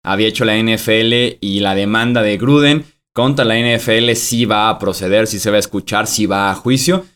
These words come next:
También tenemos una serie de despidos extraños en la directiva de los Raiders, eh, durante todo el off-season. Y el más reciente, que se va el presidente con un comunicado de prensa de dieciséis palabras, en el que decía,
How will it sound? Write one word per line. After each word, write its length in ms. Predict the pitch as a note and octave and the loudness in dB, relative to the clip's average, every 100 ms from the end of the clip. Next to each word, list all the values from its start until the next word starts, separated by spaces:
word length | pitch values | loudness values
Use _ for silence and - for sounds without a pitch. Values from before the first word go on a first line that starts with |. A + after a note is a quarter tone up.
| _ _ - | _ _ -6
También 280 | G2+ B2+ C3+ | -2 0 0
tenemos 340 | C3 D3 C#3 | 2 2 2
una 160 | D3+ C#3 | 0 0
serie 300 | C3+ D#3 D#3+ | 0 2 2
de 80 | |
despidos 520 | A#2+ G#2+ - B2+ C3+ C3+ | 2 0 -2 0 0 -2
extraños 720 | - - A2 A#2 C3+ E3+ E3+ | -6 -4 -2 0 0 0 0
en 80 | E3+ | 0
la 80 | |
directiva 540 | E3 E3 E3 F3+ F3+ F3+ | 0 0 -2 -2 0 2
de 80 | F3 | 0
los 160 | F3+ | 0
Raiders, 480 | F#3+ G3 G3 A3 A3 | 0 2 2 0 -2
eh, 260 | A#2+ A#2 A2+ | 0 2 2
durante 420 | A2+ A2+ A2 G#2+ | 0 0 -2 -2
todo 300 | - B2+ C#3 | 0 2 4
el 100 | C#3 | 2
off-season. 540 | C#3 - D3+ D3 F#3+ F#3+ _ _ | 0 0 0 0 -2 -4 _ _
Y 140 | - A2+ | -2 0
el 100 | A2 | 2
más 160 | A#2 | 2
reciente, 540 | B2+ A#2+ - B2+ C3 B2 | 2 2 2 0 0 -4
que 100 | G#2 | -4
se 100 | G#2+ | -2
va 100 | A2 | -2
el 100 | A2 | 0
presidente 600 | A#2 A2 G#2+ A2+ B2 B2+ | -2 0 0 0 -2 -4
con 140 | G#2+ | -2
un 380 | G#2+ A#2+ A#2+ A#2+ | -2 0 -2 -2
comunicado 640 | B2 A#2 G2+ F#2+ A2 A#2 | -2 -2 -2 -2 0 2
de 80 | G#2+ | 2
prensa 340 | F#2+ G#2+ A2 A#2 | 0 -2 0 0
de 140 | G2+ | 0
dieciséis 580 | G#2 G2 F#2+ G#2 A#2 - | 0 -2 -4 -2 -2 -2
palabras, 560 | C#3 G2+ G2+ C#3 G#3+ - _ - | -2 0 0 0 -4 -12 _ -8
en 120 | G2+ | -2
el 120 | G#2+ | -2
que 100 | G#2 | 2
decía, 600 | G2+ G2+ B2 C#3+ F3+ - | 0 2 2 2 0 -4